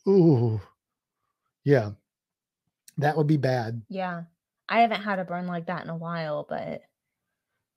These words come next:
Speaker 1: Yeah, I don't know if anybody that's, that's watching this now, if you've ever been sunburned on a cruise or recently enough, like that. Yeah,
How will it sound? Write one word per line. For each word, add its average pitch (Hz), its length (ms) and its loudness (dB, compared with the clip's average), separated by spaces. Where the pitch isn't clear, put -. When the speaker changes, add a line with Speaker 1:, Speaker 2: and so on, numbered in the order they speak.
Speaker 1:
Yeah, 143 200 8
I 165 80 12
don't 196 80 12
know 202 240 10
if 180 180 8
anybody 170 560 10
that's, 151 320 4
that's 156 240 6
watching 151 440 6
this 151 220 4
now, 156 260 4
if - 80 -20
you've 147 80 4
ever 156 220 4
been 143 200 4
sunburned 147 520 2
on 143 400 -4
a 147 80 -6
cruise 160 340 2
or 139 80 0
recently 151 420 -2
enough, 143 200 -2
like 156 140 4
that. 214 300 2
Yeah, 139 240 2